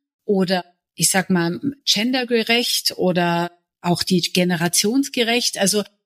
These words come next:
es wird dann aber, wenn du dann in die, in die Unternehmen reingehst, auch wieder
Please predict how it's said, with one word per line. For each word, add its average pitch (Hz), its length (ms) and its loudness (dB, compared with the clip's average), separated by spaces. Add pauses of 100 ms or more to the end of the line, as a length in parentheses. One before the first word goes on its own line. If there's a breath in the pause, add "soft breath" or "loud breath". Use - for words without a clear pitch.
es 180 240 0
wird 226 240 0
dann 262 160 2
aber, 233 380 0
wenn 220 140 2
du 226 100 2
dann 202 260 0
in 202 200 0
die, 196 160 0
in 190 100 2
die 190 140 0
Unternehmen 196 540 0
reingehst, 175 800 -2 (400)
auch 226 240 0
wieder 277 500 0